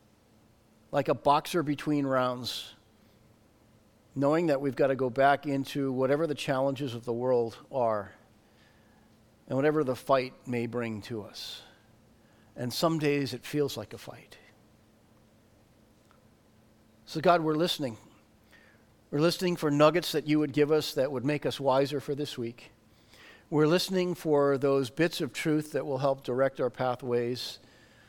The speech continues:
or that will give us the ability to make wise decisions.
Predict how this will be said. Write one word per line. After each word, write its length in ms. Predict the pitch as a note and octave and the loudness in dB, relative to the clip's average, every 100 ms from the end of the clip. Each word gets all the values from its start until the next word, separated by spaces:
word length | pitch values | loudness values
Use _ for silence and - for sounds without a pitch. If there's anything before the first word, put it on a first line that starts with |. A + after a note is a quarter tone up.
| - _ | -20 _
or 120 | - | 0
that 120 | C3+ C#3+ | 2 2
will 260 | C3 C3 | 2 0
give 160 | B2+ D3+ | 0 0
us 140 | D#3 | 0
the 80 | D#3 | -2
ability 400 | B2+ C#3+ C#3+ C3+ | 0 0 0 0
to 80 | C3 | -2
make 220 | C3 A#2+ | -2 -2
wise 360 | B2 A#2+ A#2 - | -2 0 -2 -6
decisions. 760 | G#2+ - A2 A2+ G2 - - | -10 -10 -12 -14 -16 -18 -18